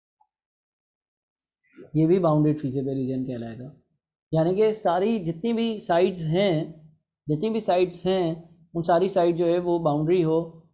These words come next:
और वो उस बाउंड्री के अंदर हो तो हम उसको कहेंगे बाउंडेड फीजिबल रीजन, ठीक है। दूसरा केस करते हैं।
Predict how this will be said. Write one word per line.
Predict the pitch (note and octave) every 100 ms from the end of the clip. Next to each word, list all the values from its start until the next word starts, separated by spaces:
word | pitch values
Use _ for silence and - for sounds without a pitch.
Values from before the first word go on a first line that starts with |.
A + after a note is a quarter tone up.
| _
और | E3+ E3+
वो | E3+ F#3+
उस | F#3 D#3
बाउंड्री | D#3 D3 E3 G#3+
के | G3+
अंदर | F3+ E3+ F#3+ F3
हो | E3 E3+
तो | E3
हम | E3 E3
उसको | D#3 E3+
कहेंगे | D3+ D3 F3 E3
बाउंडेड | C#3+ D3+ D#3 D#3+ F#3 F3+ D#3
फीजिबल | D#3 C#3+ C3 A#2+
रीजन, | A2+ A2 A2+ B2+ _ _ _ _ _ _ _ _ _ -
ठीक | D#3+
है। | A#3 A#3 - _ - - _ - - - _ _ _ _ _ _ _ _ _ _ _ _ _ _ _ _ _ _ _ _ _ _
दूसरा | F3+ F3 A3+
केस | G#3 A3+ -
करते | G#3+ G#3 G#3
हैं। | A3